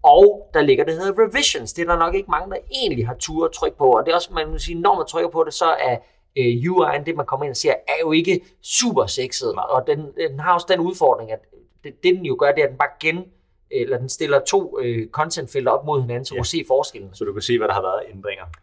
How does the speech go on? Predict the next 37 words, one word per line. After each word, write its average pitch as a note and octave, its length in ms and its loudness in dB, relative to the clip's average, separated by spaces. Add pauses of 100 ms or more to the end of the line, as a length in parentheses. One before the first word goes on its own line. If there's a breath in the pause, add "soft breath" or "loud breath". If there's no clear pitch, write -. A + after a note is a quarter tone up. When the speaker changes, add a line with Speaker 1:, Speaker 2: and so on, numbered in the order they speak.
Speaker 2:
Og A2+ 140 -2
Speaker 1:
Ja. A#2+ 60 2
Speaker 2:
hvis - 100 2
man B2+ 120 -2
er, A2+ 300 2
hvis A#2 160 -6
man A#2 100 -6
er A#2 40 0
nørder C#3 300 0
ligesom A#2+ 220 -4
os A2+ 140 0
to, - 240 -8
så - 120 -16
kan B2 100 -10
man A2+ 100 -4
godt A#2 220 0
se, - 300 -8
hvad G#2 100 -2
det F#2 80 2
er, E2 60 0
der E2+ 140 -2
foregår. F2+ 480 -6
Speaker 1:
Ja, B2 180 2
men C3+ 120 -12
hvis C3+ 120 -12
du E3+ 120 0
har C#3+ 120 4
en C#3+ 80 -4
Visual E3+ 240 -2
Composer F#3+ 460 4
bygget D3 320 -4
på, E3 240 4
så - 120 0
er C#3+ 60 4
der C3+ 80 2
bare A#2 240 2
kode D#3+ 300 4